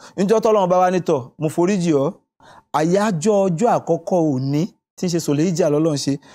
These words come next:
Wọ́n ní, "Man soma zalika al-yawm, ghafara Allahu lahu kulla dhanb." Ẹni bá wá gbìyànjú tó gba àwẹ̀ ọjọ́ àkọ́kọ́, Ọlọ́run ó ṣàmójúkú àwọn ẹ̀ṣẹ̀ rẹ̀ fún, tí ò bá ti ní padà sí díẹ̀ mọ́.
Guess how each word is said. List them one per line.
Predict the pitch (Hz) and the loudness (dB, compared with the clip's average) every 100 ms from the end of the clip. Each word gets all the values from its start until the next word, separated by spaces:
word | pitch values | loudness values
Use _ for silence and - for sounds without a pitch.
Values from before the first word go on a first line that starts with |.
| - | -8
Wọ́n | 147 190 | -2 0
ní, | 202 | 2
"Man | 208 247 254 | 2 2 0
soma | - 254 247 180 | 0 2 2 2
zalika | 165 185 185 170 156 | 2 2 2 0 0
al-yawm, | 143 156 147 120 _ _ | 2 2 0 -4 _ _
ghafara | 135 151 175 196 165 | -4 -2 0 0 2
Allahu | 151 165 - 139 | 2 0 0 -2
lahu | 135 143 151 | -2 -4 -6
kulla | 165 151 135 | -4 -2 -2
dhanb." | 120 156 165 123 _ _ _ _ _ _ _ _ _ - | -2 -2 -2 -6 _ _ _ _ _ _ _ _ _ -8
Ẹni | - 220 | -2 2
bá | 254 | 2
wá | 254 | 2
gbìyànjú | 247 254 170 160 | 0 0 0 -2
tó | 226 | -2
gba | 208 220 | 0 0
àwẹ̀ | 165 165 | 0 0
ọjọ́ | 160 180 | 0 -2
àkọ́kọ́, | 143 143 165 170 - _ - - | -2 -6 -4 -4 -6 _ -16 -4
Ọlọ́run | 160 180 | 0 2
ó | 170 | 0
ṣàmójúkú | 165 143 151 165 - 151 | 0 0 0 -2 -2 -2
àwọn | 139 131 | 0 -4
ẹ̀ṣẹ̀ | - 135 | -4 -4
rẹ̀ | 123 | -6
fún, | 117 131 139 _ _ - | -6 -10 -12 _ _ -6
tí | 233 | -2
ò | 170 | 0
bá | 135 151 | 0 -2
ti | 151 156 | -2 -2
ní | 170 175 | -2 0
padà | 156 143 135 | -2 -2 -4
sí | 208 | -2
díẹ̀ | 160 196 147 | 0 0 0
mọ́. | 131 | 0